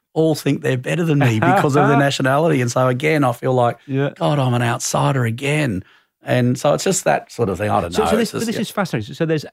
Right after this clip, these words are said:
Speaker 2: a massive upside to Australia that you've got a chip on your shoulder.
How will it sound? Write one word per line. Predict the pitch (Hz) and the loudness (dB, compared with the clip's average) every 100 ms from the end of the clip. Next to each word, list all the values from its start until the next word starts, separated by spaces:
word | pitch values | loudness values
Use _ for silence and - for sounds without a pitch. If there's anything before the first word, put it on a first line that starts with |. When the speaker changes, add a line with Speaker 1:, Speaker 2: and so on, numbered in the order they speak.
| _ _ | _ _
Speaker 2:
a | 151 | -4
massive | 156 170 190 151 - 147 127 - | -2 -2 -4 -4 -2 -4 -4 -6
upside | 135 - - 85 53 - 80 - | -6 -6 -8 -8 -10 -16 -18 -14
to | - 104 | -6 -6
Australia | 95 - 101 82 - 85 | -6 -6 -6 -6 -10 -10
that | 107 | -8
you've | 123 117 | -4 -4
got | 107 107 | -2 -6
a | |
chip | - 165 | -4 -4
on | 95 | -4
your | 80 | -6
shoulder. | - 52 - | -10 -12 -14